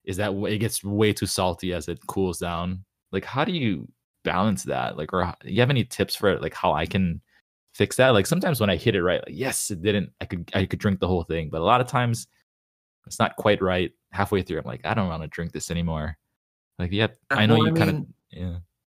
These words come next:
Speaker 2: acid's the big thing, um, that's gonna kinda
Speaker 1: Mm-hmm.
Speaker 2: balance it out so that it doesn't seem as, like, salty and heavy. Um,
Speaker 1: Mm-hmm.
Speaker 2: but it's like, how much acid do you add to ramen? 'Cause it's like, it's a no-no. That's why I think
Speaker 1: Uh-huh,
Speaker 2: that
Speaker 1: uh-huh.
Speaker 2: kind of, like,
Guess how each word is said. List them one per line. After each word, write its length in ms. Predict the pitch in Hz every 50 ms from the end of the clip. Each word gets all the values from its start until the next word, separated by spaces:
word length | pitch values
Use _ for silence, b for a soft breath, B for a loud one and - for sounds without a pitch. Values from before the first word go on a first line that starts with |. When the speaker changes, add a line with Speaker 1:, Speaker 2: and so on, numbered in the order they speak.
| _ _ _ _ _ _ _ _ _ _ _ _ - -
Speaker 2:
acid's 440 | 139 147 160 156 - 160 143 143 -
the 80 | 143
big 240 | 123 123 123 117 117
thing, 360 | - - 117 110 110 110 113 - - - - -
um, 280 | - 117 117 113 117 113
that's 140 | 110 107 -
gonna 160 | - 113 110
kinda 260 | 104 - 113 107 107 101
Speaker 1:
Mm-hmm. 20 |
Speaker 2:
balance 420 | 85 104 101 104 107 104 101 - 101
it 60 | 98
out 220 | 101 101 101 101
so 120 | - - 101
that 100 | 101 98
it 80 | 95
doesn't 220 | 98 104 98 101 98
seem 300 | - - 104 104 98 98
as, 180 | 98 95 -
like, 140 | 101 101 95
salty 440 | - - 98 98 98 98 - 104 101
and 120 | 95 92
heavy. 400 | - 107 101 98 101 98 98 98 _ _ _ _ _ _ _ _ -
Um, 440 | - 101 92 98 98 98 98 98 95
Speaker 1:
Mm-hmm. 100 | - _ _ -
Speaker 2:
but 380 | - 147 127 117 113 - - - -
it's 180 | 131 123 -
like, 140 | 117 104 98 -
how 160 | - 110 107
much 180 | 107 101 -
acid 300 | 110 104 101 - - 110
do 60 | 101 98
you 400 | 101 101 101 98 101 101 117 - _ _ _ _ _ _ _ _ - -
add 200 | 113 104 104 101
to 80 | - 104
ramen? 420 | 101 101 101 101 98 95 85 -
'Cause 120 | - 107 98
it's 160 | 101 95 -
like, 140 | 98 95 95
it's 160 | 95 - -
a 40 | 107
no-no. 520 | 110 117 113 110 98 85 67 - - - _ -
That's 200 | 123 120 - -
why 160 | 139 123 113
I 40 | 110
think 300 | - - 117 107 98 87
Speaker 1:
Uh-huh, 20 |
Speaker 2:
that 180 | 107 104 101 90
Speaker 1:
uh-huh. 160 | 87 82 76 85 - _ _ _ _ _ _ _ _ _ - - - 185 143
Speaker 2:
kind 140 | - 127 117
of, 60 | 101
like, 160 | 104 101 95